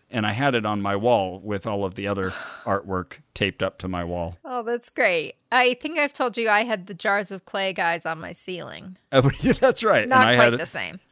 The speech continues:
Speaker 1: and I had angel pareidolia on my wall. <laughs>
Speaker 2: Definitely, if you grow up evangelical, you hear about angels mostly.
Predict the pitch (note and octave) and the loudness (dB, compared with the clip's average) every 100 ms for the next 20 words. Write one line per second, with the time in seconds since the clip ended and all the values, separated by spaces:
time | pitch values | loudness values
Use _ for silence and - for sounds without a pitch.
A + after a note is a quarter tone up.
0 | _ A#2 A#2+ A#2 A#2+ A#2 B2+ B2 G#2+ F#2+ | _ 2 4 8 8 6 6 4 4 2
1 | G2+ F#2+ F#2 F2+ F2+ F2+ F2+ F2+ F2+ F2+ | 2 2 2 -2 -2 -2 -4 -4 -4 -4
2 | F2 E2 D#2+ - - D4+ - D4 - C#4 | -4 -6 -10 -12 -6 -4 -2 -4 -4 -6
3 | - - - C4 C4 C4+ - _ _ - | -6 -10 -8 -8 -6 -10 -14 _ _ 0
4 | C4+ D#4+ D#4+ C#4 C4 B3 - A3+ F#3 G#3 | 0 0 -4 -2 -2 -4 -6 -10 -4 0
5 | G#3 G#3+ A3 G#3 G3 F#3 F3 F3 - G3 | 2 0 -4 -6 -6 -4 -4 -4 -4 -6
6 | G3 F#3+ F#3+ - B3 D4 E4+ D4+ F4 - | -6 -8 -12 -12 -4 2 4 6 4 4
7 | A3+ A3 G3 G#3+ G3 G#3 G3 A3 A#3+ - | 0 -4 -4 -4 -4 -6 -4 -2 -2 -6
8 | A3 G#3 F#3+ F#3+ | -8 -6 -4 -6